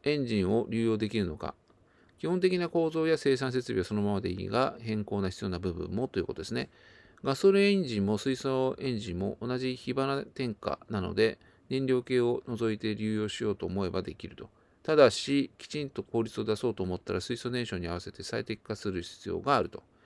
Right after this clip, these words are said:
まず水素は自然発-、自発火温度が高く、ノッキングしにくいので、容積比を高くしたいところ。容積比二十を超える大型ディーゼルエンジンはもともと高いピーマックス、最大燃焼圧に耐える設計をしているので、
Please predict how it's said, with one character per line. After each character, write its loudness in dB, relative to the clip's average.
ま 2
ず -2
水 0
素 2
は 8
自 -2
然 -2
発-、 -8
自 -2
発 0
火 4
温 0
度 0
が 4
高 -2
く、 -4
ノ -2
ッ -8
キ -6
ン -2
グ 0
し -6
に -2
く -2
い 0
の -4
で、 6
容 6
積 -2
比 0
を 4
高 -4
く -8
し -12
た -6
い -4
と -8
こ -6
ろ。 -8
容 -2
積 -2
比 -4
二 0
十 2
を 4
超 2
え 2
る -2
大 2
型 0
デ -4
ィ 0
ー -6
ゼ -2
ル 0
エ 2
ン 0
ジ -6
ン -4
は -6
も -6
と -8
も 0
と 2
高 0
い 4
ピ -2
ー 0
マ -2
ッ -6
ク -20
ス、 -10
最 -2
大 0
燃 0
焼 -2
圧 -10
に -6
耐 -2
え 2
る 2
設 -2
計 -2
を 0
し -12
て -4
い -2
る -8
の -8
で、 0